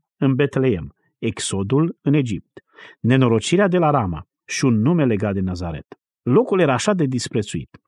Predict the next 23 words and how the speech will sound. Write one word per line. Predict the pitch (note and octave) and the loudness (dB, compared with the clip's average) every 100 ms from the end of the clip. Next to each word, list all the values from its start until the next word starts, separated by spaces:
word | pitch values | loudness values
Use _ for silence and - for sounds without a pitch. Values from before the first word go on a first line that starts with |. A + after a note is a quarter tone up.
| _ | _
Acum | A#2+ - B2+ | -8 -2 0
vă | B2+ | 0
rog | C#3+ | 0
să | - | 0
rețineți. | A#2+ - G#2+ E2 - - - - | -2 -2 -4 -4 -10 -20 -14 -2
Locul | A2+ D#3 G#3 E3+ | 2 2 2 2
era | C#3 | 2
așa | B2 - | 0 -2
de | G#3 | 0
disprețuit | C3+ B2 - A#2 F3 E3+ | 0 -2 -4 -2 0 0
încât | C3 - | -2 0
Nazaret | B2 B2 A2 A2 E3+ - - | 0 0 0 0 0 -2 -12
și | - D#3 | -4 0
nazarinean | C#3 B2+ A#2 G#2+ D#3+ D3+ - - | 2 2 2 2 2 0 -4 -4
au | C3 C3+ | 0 2
devenit | A#2 A#2 D#3 | 2 2 0
sinonime | - C3 A2 C#3+ C3+ B2 - - | 0 0 2 2 2 -2 -12 -4
cu | C3+ | 0
a | A2 | 0
fi | - F3 | 0 0
o | C#3+ | 0
persoană | A2+ G2+ B2+ A#2+ | -2 -4 -2 -2
disprețuită. | G2 F#2+ - F#2 F2 D#2 | -2 -6 -8 -8 -8 -10